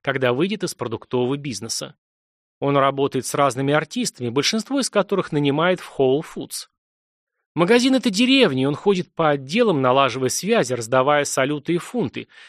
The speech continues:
надевая наушники на уши, чтобы предложить сэмплы. Постоянная смена работников гарантирует, что всегда найдется кто-то новый для сотрудничества.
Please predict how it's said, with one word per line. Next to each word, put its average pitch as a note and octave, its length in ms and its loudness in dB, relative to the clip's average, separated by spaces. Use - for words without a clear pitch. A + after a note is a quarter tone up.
надевая G#3 460 0
наушники A3 580 0
на F#3+ 180 4
уши, B3 280 -2
чтобы B2+ 260 -2
предложить C3 500 0
сэмплы. B2 520 -2
Постоянная C3+ 580 0
смена C#3 380 0
работников C3+ 580 0
гарантирует, C3+ 640 0
что - 160 -6
всегда G#3 320 -2
найдется A3 380 -2
кто-то - 300 -4
новый D3+ 340 2
для B2+ 100 -6
сотрудничества. B2 960 -6